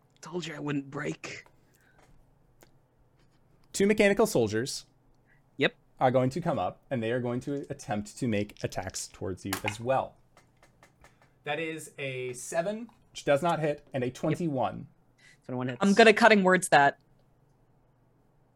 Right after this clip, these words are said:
Speaker 2: The damage?
Speaker 3: No, the attack. Twenty-one. I
Speaker 1: Okay.
Speaker 3: don't know if it hits or not.
Speaker 2: Okay, so again, cutting words is before you
Speaker 3: Before I
Speaker 2: know.
Speaker 3: know the result, I don't know
Speaker 2: Yes.
Speaker 3: if it hit him.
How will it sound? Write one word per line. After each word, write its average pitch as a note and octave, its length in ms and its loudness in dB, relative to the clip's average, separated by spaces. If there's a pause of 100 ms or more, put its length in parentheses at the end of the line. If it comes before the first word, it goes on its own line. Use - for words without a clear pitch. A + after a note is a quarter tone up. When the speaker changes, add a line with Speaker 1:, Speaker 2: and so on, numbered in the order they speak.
(320)
Speaker 2:
The C#3 80 4
damage? D#3 460 2 (920)
Speaker 3:
No, F#3 420 8 (300)
the F3 120 8
attack. E3+ 480 6 (100)
Twenty-one. F#3+ 280 8 (120)
I B2+ 60 8
Speaker 1:
Okay. B2 40 6
Speaker 3:
don't E3 140 6
know F3 100 8
if E3+ 100 4
it E3 100 6
hits D#3+ 220 2
or D3+ 40 0
not. C3+ 260 0 (1700)
Speaker 2:
Okay, D#3 260 6 (100)
so D3 340 6
again, D#3+ 200 2
cutting E3+ 240 8
words D#3+ 320 4
is C#3 540 4 (360)
before - 440 8
you D3+ 60 6
Speaker 3:
Before A#3 220 12
I G#3+ 180 12
Speaker 2:
know. G#3 180 12
Speaker 3:
know G#3 80 12
the G3+ 100 8
result, G3 560 8
I F#3 80 8
don't F#3 220 6
know F3+ 140 8
Speaker 2:
Yes. F3 80 6
Speaker 3:
if - 60 2
it E3 120 4
hit D#3+ 160 2
him. C#3+ 240 0